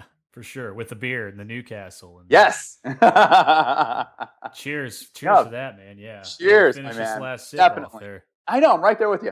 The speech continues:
Speaker 2: Clink. Prost.
Speaker 1: Mm.
Speaker 2: Mm.
Speaker 1: Prost.
Speaker 2: Definitely.
Speaker 1: All right, man. Well,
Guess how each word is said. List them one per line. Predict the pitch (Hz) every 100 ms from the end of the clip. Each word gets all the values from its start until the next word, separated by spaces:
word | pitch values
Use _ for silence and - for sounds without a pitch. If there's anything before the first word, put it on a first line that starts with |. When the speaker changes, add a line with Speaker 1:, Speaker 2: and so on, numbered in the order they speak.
| -
Speaker 2:
Clink. | - 226 220 _ _
Prost. | - 185 180 - - _ _ _ _ 131
Speaker 1:
Mm. | 139 110 _ _ _ _ _ _ _ _ _ _ _ _
Speaker 2:
Mm. | 277
Speaker 1:
Prost. | 254 135 - - - _ _ _ _ _ _ _ _ _ _ _ _ -
Speaker 2:
Definitely. | 143 135
Speaker 1:
All | 156
right, | 170 135
man. | 113 120 131 _ _ _ _ _ _ _ _ _ _
Well, | 139 165 165 165